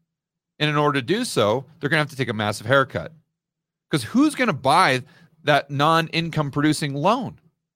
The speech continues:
Who's gonna buy that construction loan from them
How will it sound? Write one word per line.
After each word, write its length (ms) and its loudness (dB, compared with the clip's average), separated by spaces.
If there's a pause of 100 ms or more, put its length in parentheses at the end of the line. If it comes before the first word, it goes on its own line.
(360)
Who's 160 -4
gonna 180 -2
buy 160 4
that 180 -2
construction 680 -2
loan 300 -8 (200)
from 220 2
them 220 -6